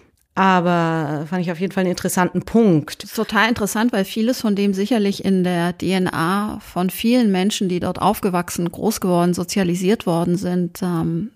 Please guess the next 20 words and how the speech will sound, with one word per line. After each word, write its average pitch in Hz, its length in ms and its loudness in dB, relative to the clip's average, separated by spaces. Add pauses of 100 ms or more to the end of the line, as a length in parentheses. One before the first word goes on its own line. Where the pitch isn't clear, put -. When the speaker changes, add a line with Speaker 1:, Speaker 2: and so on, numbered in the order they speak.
(120)
Speaker 2:
sich, - 360 -6
sich - 300 -4
finden 247 400 2
lässt - 640 -2
und, 180 420 -4
äh, 175 260 -2
deshalb 175 480 -4 (380)
vielleicht 180 400 0
im 180 160 0
Westen 202 380 0
so 190 80 0
manch 180 340 0
einer 185 420 -2 (840)
verwundert, 214 920 2
äh, - 20 0
Richtung 185 480 -2
Osten 214 400 -2
guckt - 400 -6
und 185 180 -4
denkt, 175 360 -4